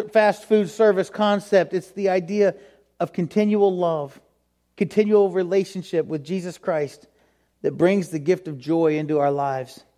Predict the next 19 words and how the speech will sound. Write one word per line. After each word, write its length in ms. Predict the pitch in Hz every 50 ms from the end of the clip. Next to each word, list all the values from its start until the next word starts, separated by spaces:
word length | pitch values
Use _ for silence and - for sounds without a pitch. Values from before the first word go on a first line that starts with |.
| _ _ _ _ _ _ _ _ _ _ _ _ _ _ _ _ _ _ _ _ _ _ _ -
Jesus, 480 | 127 147 208 226 196 175 185 160 - - - _ _ _ -
in 160 | 190 180 180
John 260 | 147 196 190 190 185
fifteen, 640 | 185 - 196 180 185 - - 196 196 185 175 160 135 - _ _ _ _ -
used 300 | 160 190 214 214 170 147
the 80 | 185
metaphor 500 | 175 180 185 190 190 180 - 190 190 190
of 80 | 175 160
a 100 | 160 151
vine 560 | 135 151 170 175 175 165 151 143 135 131 120 - _ -
in 140 | 165 160 160
that 220 | 156 156 151 -
passage 480 | - 165 160 160 156 - 160 135 123 139
because 280 | 151 - - 180 156
he 60 | 175
was 120 | 175 160 147
describing 480 | 147 143 - - 185 190 196 190 185
a 60 | 170 143
process 720 | - - - 185 185 185 165 - - 165 151 135 - -